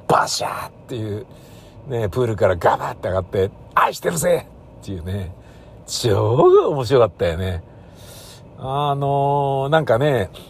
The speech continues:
若い時に見たわけでもない青春映画、青春小説でキュンとくるものっていうのはかなり少なくて、うん、僕は、大人になってから見たものの中で、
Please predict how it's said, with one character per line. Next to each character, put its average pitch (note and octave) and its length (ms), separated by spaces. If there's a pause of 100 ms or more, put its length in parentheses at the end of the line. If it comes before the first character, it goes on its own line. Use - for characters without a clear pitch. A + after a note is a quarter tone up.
若 D#3 240
い B3+ 80
時 D#3 240
に D3 140
見 F3+ 100
た E3+ 100
わ D#3 120
け D#3+ 100
で C#3 80
も B2+ 100
な D3 100
い C#3 40
青 D3 320
春 D3+ 340
映 D#3 160
画、 A#2+ 80
青 D3 320
春 D#3 160
小 D#3+ 220
説 G2+ 200
で A2 120
キ D3 100
ュ D3+ 60
ン D3 40
と D3 80
く D3+ 120
る C#3 80
も G#2 100
の A2 80
っ G2+ 60
て A2+ 80
い F2+ 100
う F2+ 40
の F2 80
は - 40
か - 160
な C#3 80
り F2+ 80
少 - 220
な C3+ 120
く - 120
て、 F#2+ 340 (960)
う A#2 420
ん、 A#2 40
僕 C#3 240
は、 F#2 600 (880)
大 A2+ 160
人 C3+ 160
に C3+ 80
な D3 80
っ - 20
て B2 80
か G#2+ 80
ら G2 60
見 G#2 100
た G#2 140
も F#2+ 120
の G#2 140
の G#2 300
中 F#2+ 320
で、 D3+ 400